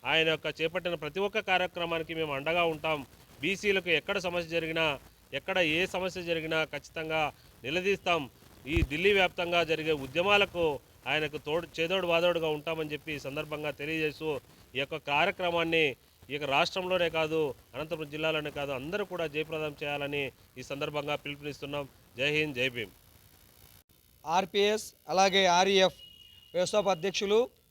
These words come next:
Speaker 2: డాక్టర్ పోతుల నాగరాజు అన్నగారి ఆధ్వర్యంలో బహుజన ప్రజాప్రతినిధులకు ఆత్మీయ సన్మానం కార్యక్రమం ఆగస్టు ఎనిమిది, ఆ, ఆగస్టు మూడో తేదీ, ఎనిమిదో నెల, రెండు వేల ఇరవై ఐదు ఉదయం పది గంటలకు లలిత కళా పరిషత్ నందు జరుగుతోంది.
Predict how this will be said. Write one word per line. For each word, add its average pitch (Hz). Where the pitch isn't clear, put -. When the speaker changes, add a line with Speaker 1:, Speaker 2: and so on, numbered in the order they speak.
Speaker 2:
డాక్టర్ 175
పోతుల 202
నాగరాజు 190
అన్నగారి 180
ఆధ్వర్యంలో 180
బహుజన 220
ప్రజాప్రతినిధులకు 190
ఆత్మీయ 196
సన్మానం 185
కార్యక్రమం 208
ఆగస్టు 180
ఎనిమిది, 196
ఆ, 139
ఆగస్టు 196
మూడో 202
తేదీ, 202
ఎనిమిదో 196
నెల, 185
రెండు 180
వేల 196
ఇరవై 185
ఐదు 180
ఉదయం 208
పది 190
గంటలకు 196
లలిత 180
కళా 196
పరిషత్ 180
నందు 180
జరుగుతోంది. 175